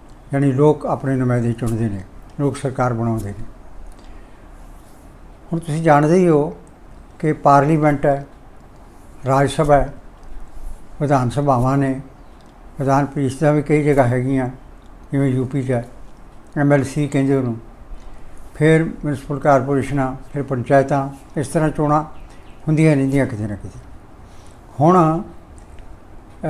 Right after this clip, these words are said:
ਅ, ਜਿਹੜੀਆਂ ਚੋਣਾਂ ਹੋ ਕੇ ਹਟੀਆਂ ਨੇ, ਇਹਨਾਂ ਦਾ ਬਹੁਤ, ਅ, ਮਹੱਤਵ ਹੈ, ਚਾਹੇ ਇਹ ਚਾਰ ਰਾਜਾਂ ਵਿੱਚ ਹੀ ਹੋਈਆਂ, ਯਾਨੀ ਵਿਧਾਨ ਸਭਾਵਾਂ ਦੀਆਂ।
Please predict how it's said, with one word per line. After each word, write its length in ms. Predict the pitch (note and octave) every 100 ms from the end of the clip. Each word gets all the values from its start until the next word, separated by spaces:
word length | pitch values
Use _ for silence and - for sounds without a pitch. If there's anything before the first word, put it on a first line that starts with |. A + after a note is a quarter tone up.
| D3
ਅ, 40 |
ਜਿਹੜੀਆਂ 320 | C#3 D#3 F3 E3+
ਚੋਣਾਂ 320 | D#3 C#3+ D3
ਹੋ 140 | C#3+
ਕੇ 200 | C3+ D3+
ਹਟੀਆਂ 280 | A#2+ C3+ C#3
ਨੇ, 220 | B2 A#2+ - - - - - - - -
ਇਹਨਾਂ 320 | F#3+ F3+ F#3 F3+
ਦਾ 140 | F3+
ਬਹੁਤ, 680 | C3+ A#2 E3 G3 F#3+ F#3 -
ਅ, 1200 | - - - - - - - - C#3+ C#3 C#3+ - - C#3
ਮਹੱਤਵ 380 | C3 C3 D#3 B2+
ਹੈ, 100 | F2 - - - - - - -
ਚਾਹੇ 360 | D#3 D3+ F#3+ G#3
ਇਹ 420 | F3 E3 D3+ G3+ - - - - -
ਚਾਰ 280 | - C#3+ D3
ਰਾਜਾਂ 640 | D3 D#3 D#3 D#3 D3+ -
ਵਿੱਚ 180 | D3 D3
ਹੀ 80 | D3+
ਹੋਈਆਂ, 280 | A#2+ A2+ G2 - - - - - - - - - - - - D#3
ਯਾਨੀ 320 | D#3 D#3 D#3 G#3 - - - -
ਵਿਧਾਨ 320 | E3 C#3 C3+ B2
ਸਭਾਵਾਂ 400 | D#3 C3+ B2+ A2
ਦੀਆਂ। 200 | G2